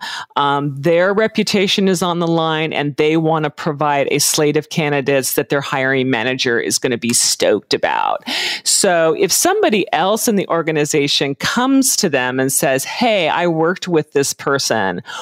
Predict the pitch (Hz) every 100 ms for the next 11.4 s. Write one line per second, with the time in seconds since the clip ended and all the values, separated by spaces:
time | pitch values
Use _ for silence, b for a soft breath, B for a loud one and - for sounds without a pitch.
0 | B - 226 226 220 208 202 214 247 -
1 | - 190 160 170 147 147 156 147 143 202
2 | 196 135 - 175 185 202 196 - 226 277
3 | 226 160 151 - - _ _ _ _ _
4 | _ - 160 185 208 214 208 - 185 -
5 | 185 - 175 - 165 - 160 160 160 165
6 | 147 - 156 156 151 151 B B B 196
7 | 170 - 226 233 214 190 185 175 165 180
8 | 165 151 240 294 208 156 135 135 139 156
9 | 139 131 - B B 151 254 359 - _
10 | 175 190 185 202 285 226 196 - 151 170
11 | 202 135 - -